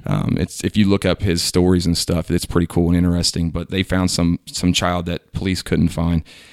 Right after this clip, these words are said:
and was able to get that child back into his family's arms after this child. I mean, this was one of those cases. It wasn't in the home, home area where the ki-, where the kid was living. They actually took the kid out of state to another state,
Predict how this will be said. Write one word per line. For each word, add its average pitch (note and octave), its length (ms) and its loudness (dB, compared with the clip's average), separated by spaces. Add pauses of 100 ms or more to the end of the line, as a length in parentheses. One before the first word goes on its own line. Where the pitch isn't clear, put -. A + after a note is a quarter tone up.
(140)
and G#2 140 4
was G2 100 4
able G#2 160 6
to F2+ 60 -2
get F#2+ 120 -2
that - 120 -4
child F2 300 -2
back F#2 260 -6
into F#2+ 160 -2
his F2+ 140 -4
family's F2+ 340 2
arms F2 460 -2
after G2 240 0
this F#2+ 120 -4
child. F#2 380 -4
I - 60 -6
mean, G2+ 160 4
this A#2 160 4
was G2+ 80 0
one G2+ 80 4
of F#2+ 80 2
those F2+ 100 0
cases. F#2 340 0
It F2 60 -2
wasn't F#2+ 320 2
in G2 120 4
the F2+ 100 2
home, F#2+ 300 2
home G2 200 0
area F#2+ 240 2
where F#2 100 -2
the F2 100 -6
ki-, - 200 -4
where F#2 140 -8
the F2 60 -8
kid F#2+ 180 -2
was E2+ 160 -6
living. F#2 240 2
They F2+ 100 0
actually F#2 300 -2
took - 220 -6
the E2+ 100 -6
kid E2+ 180 -8
out F2 160 -8
of F2 100 -8
state - 280 -6
to F2+ 100 -6
another F2 240 -2
state, - 400 -10